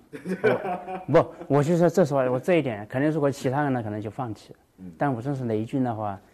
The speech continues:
Speaker 1: 这种兄弟情，就是我作为一个旁观者都能感觉到这种。
Speaker 2: 我们在一起也十五年了，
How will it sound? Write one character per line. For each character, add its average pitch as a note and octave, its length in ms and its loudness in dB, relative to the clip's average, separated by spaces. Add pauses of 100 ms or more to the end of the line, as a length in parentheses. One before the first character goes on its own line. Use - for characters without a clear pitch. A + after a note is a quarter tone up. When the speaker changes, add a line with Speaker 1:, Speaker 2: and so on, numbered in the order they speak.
(460)
Speaker 1:
这 D3 60 -6
种 B2 120 -2
兄 F3+ 300 -2
弟 E3 80 0
情， A#2+ 200 -8
就 A2+ 100 -10
是 A2+ 80 -8
我 G#2 180 -4
作 B2+ 100 -6
为 B2 40 0
一 - 20 -4
个 A2+ 80 -4
旁 G#2+ 240 -10
观 B2+ 180 0
者 G#2+ 80 -6
都 A#2 100 -8
能 A2 200 -8
感 F#2+ 180 -8
觉 F2+ 160 -8
到 G2 120 -10
这 G#2 100 -10
种。 F#2 100 -12 (440)
Speaker 2:
我 G2 100 -6
们 A2 300 -6
在 A#2 160 2
一 A#2+ 100 0
起 F2+ 240 -8
也 D#2 120 -8
十 - 180 -12
五 F#2+ 140 -10
年 D2+ 120 -16
了， C#2+ 240 -18